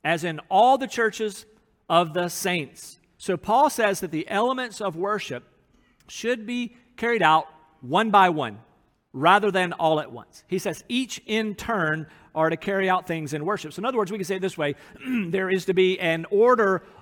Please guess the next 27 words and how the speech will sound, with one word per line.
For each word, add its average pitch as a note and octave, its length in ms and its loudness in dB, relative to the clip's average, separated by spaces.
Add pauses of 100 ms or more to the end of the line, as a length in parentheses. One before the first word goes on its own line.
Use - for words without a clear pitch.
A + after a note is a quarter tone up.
of E3 180 4
worship E3 540 -2 (580)
rather G#3+ 460 4
than E3+ 340 0
outbursts F3 960 0 (180)
of C#3+ 300 -2
worship. B2+ 440 -8 (600)
And E3 100 -4
maybe A#3+ 180 0
you've A#3+ 200 -4
known F#3 180 -4
some G3+ 160 -10
Christians G#3 340 -6
like G3 200 -2
this. G#3 200 -4
There's E3+ 220 -6
an D3 300 -8
erroneous G3+ 640 -4
view C3+ 520 -4 (720)
that D#3 220 -4
the D3+ 80 -4
more G#3+ 320 0
chaotic G#3 640 2 (340)
a D#3+ 120 2
worship G3 420 0
experience F3+ 560 -4
is, D3 460 0